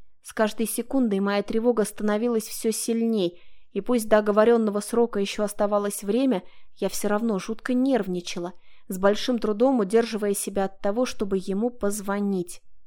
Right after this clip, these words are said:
Ведь мы разговаривали какие-то четверть часа назад, и все было хорошо. «Ты так и не рассказала, как прошла роспись», напомнила Лиля.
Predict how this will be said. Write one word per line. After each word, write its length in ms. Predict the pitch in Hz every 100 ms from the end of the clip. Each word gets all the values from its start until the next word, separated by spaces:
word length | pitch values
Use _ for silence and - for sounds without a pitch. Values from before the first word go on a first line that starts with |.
| - _ _ _ _ _ _ _ _ _ _ _ _ _ _ _ _ _ _
Ведь 200 | 214 202
мы 120 | 220 220
разговаривали 680 | 214 214 214 240 214 202
какие-то 420 | 196 196 214 208
четверть 540 | 202 226 214 202 - -
часа 340 | - 208 -
назад, 460 | 196 214 208 175 -
и 100 | -
все 220 | - -
было 240 | 226 220 220
хорошо. 680 | - 214 240 - - 180 - - - - _ _ _ _ _ _ _ _ _ _ _ _
«Ты 80 | 240
так 220 | 294 320
и 40 |
не 100 | 302
рассказала, 580 | 311 - 277 277 294 311
как 220 | - -
прошла 380 | - 202 - 196
роспись», 560 | 190 262 - 254 - - - - -
напомнила 640 | 208 - 226 208 208 214
Лиля. 440 | 214 208 196 202